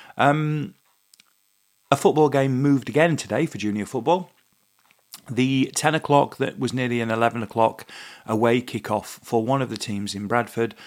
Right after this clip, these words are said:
has now moved to a home game, um, because they couldn't actually fulfil the ten o'clock slot that they said and offered at the start of the week. So after my little hissy fit, that's now moved to a home game,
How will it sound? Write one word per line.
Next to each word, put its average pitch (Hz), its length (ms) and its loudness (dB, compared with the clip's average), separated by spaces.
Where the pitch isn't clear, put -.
has 147 120 -6
now 123 160 -2
moved 104 280 -2
to 98 100 -8
a - 20 -12
home 87 240 -12
game, 82 240 -14
um, 90 540 -10
because 107 260 -6
they 104 140 -2
couldn't 101 340 -6
actually 95 480 -4
fulfil 101 420 -6
the 98 100 -4
ten 120 220 -4
o'clock 95 360 -6
slot - 380 -4
that 98 160 -10
they 95 140 -10
said 98 360 -4
and 95 200 -4
offered 92 420 -6
at - 160 -8
the 101 60 -14
start 90 380 -4
of 85 100 -16
the - 80 -12
week. 87 420 -10
So 110 580 2
after 123 300 -6
my 117 120 0
little 101 220 -8
hissy 110 280 -10
fit, - 260 -10
that's - 240 -6
now 92 120 -8
moved 92 300 -8
to 85 120 -12
a 87 40 -12
home 101 260 -6
game, 95 380 -8